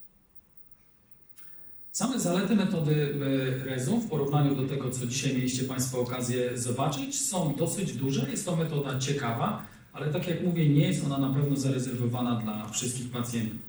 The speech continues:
Można powiedzieć, że zabieg jest minimalnie inwazyjny, e, jest dosyć krótki, zarówno, e, osoba, która wykonuje go pierwszy raz, jak i pacjent, który leży na fotelu, bardzo często jest zaskoczony. To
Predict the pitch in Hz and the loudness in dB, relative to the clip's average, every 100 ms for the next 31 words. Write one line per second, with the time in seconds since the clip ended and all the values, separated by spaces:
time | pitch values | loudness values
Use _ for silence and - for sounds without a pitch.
0 | - - _ _ _ 139 190 185 175 175 | -20 -20 _ _ _ -2 2 2 2 2
1 | 170 143 151 151 143 139 131 143 147 151 | 2 0 2 0 2 0 2 6 8 8
2 | 165 127 123 117 117 113 107 107 135 147 | 6 6 4 2 0 -2 -2 -2 -2 -2
3 | - - - 120 120 117 - - - 127 | -4 -12 -6 -2 -2 -2 -6 -12 -8 -4
4 | 120 - - 202 - 156 127 135 151 139 | -2 -2 -4 -6 -4 -2 -2 -2 -2 -2
5 | 135 147 139 135 131 127 131 127 120 - | -2 0 0 2 2 2 -2 -2 -4 -6
6 | - - - - 127 - 156 147 135 127 | -16 -20 -20 -16 -10 -4 -2 -2 -2 -4
7 | 127 123 131 156 - 127 143 147 139 127 | -4 -4 0 2 2 -2 0 0 0 0
8 | 147 139 127 123 165 - 135 - 131 131 | -2 -2 -4 -4 -2 -2 -6 -8 -8 -4
9 | 131 131 131 131 127 - 160 151 160 170 | -2 0 0 -2 -2 -2 -2 -4 -2 -2
10 | 175 160 165 - 156 240 170 113 127 120 | -2 -2 -2 -2 -4 -4 -4 -4 -4 -6